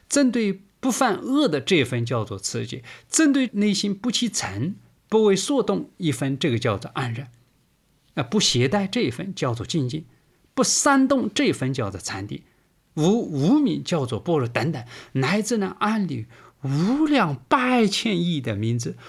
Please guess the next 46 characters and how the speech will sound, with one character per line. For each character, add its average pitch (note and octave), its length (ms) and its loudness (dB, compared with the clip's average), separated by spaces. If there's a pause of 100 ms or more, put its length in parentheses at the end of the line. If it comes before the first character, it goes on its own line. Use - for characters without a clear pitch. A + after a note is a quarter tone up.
(120)
无 E4+ 160 4
非 G4 180 6
就 F#4 160 4
是 - 160 -2
一 C3 160 2
个 G#3 180 2
体 - 300 -4 (400)
在 A2+ 260 0
其 - 280 -2
用。 D#3+ 180 -6 (840)
到 C#4+ 180 6
了 C4+ 320 0
这 G#4 260 6
个 B3 80 6
时 G#3+ 160 4
候， F3 240 0 (140)
还 - 180 -4
有 E3 120 0
别 E3 200 -4
别 C3+ 160 -2
的 A2+ 120 -4
道 C3+ 180 -6
吗？ A#2+ 200 -10 (640)
根 F#3+ 220 0
本 D3+ 160 -2
没 A#2 100 -2
有 C#3 120 -6
了。 A2+ 120 -14 (840)
这 B3+ 100 2
个 G3 100 4
叫 B3 260 2
做 C3 160 -2
一 D#3 500 4
切 G#3+ 320 2
道 F#3+ 360 -2 (420)
同 E3+ 320 4
归 B3+ 160 0
一 A2 120 -2
道， - 240 -6 (220)
一 A#3 340 4
切 - 360 2
恶 - 420 -2
同 D3+ 180 2
归 C3+ 160 2
一 G2+ 140 -2
害， - 300 -6